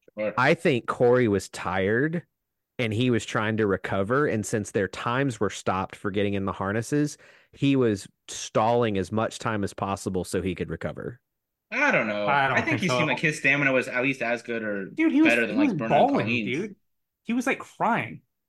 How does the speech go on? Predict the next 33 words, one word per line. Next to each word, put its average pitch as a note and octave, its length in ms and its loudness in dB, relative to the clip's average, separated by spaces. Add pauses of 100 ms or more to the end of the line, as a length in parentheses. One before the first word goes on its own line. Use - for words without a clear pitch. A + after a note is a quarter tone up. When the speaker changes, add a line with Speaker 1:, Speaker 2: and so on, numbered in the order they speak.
(120)
Speaker 1:
It's E3 160 -2
also C4 300 4
like A3 180 4
he G3 500 2
was D3+ 140 0
terrible G3 420 2
at F3+ 80 0
the D3+ 60 -6
balance C3+ 420 -2
beam. G#2 280 -6
He D3 100 -4
wasn't A#3+ 220 2
very F#3 160 4
good C#3 280 2
going B2 260 0
down A2+ 220 -2
the G#2+ 80 -4
rappel. G2+ 320 -4
I A2 120 -2
think C4 180 -2
he G#3+ 140 -6
just E3 180 -2
has D3 160 -2
poor, C#3+ 580 0
like, A2+ 400 -4 (760)
Speaker 2:
Poor G#2+ 180 4
Speaker 1:
he's G2+ 80 -2
not G2+ 60 0
good G#2+ 200 4
at, - 20 -
Speaker 2:
lateral G2 200 4
Speaker 1:
like - 120 -4
Speaker 2:
movement. G2+ 500 0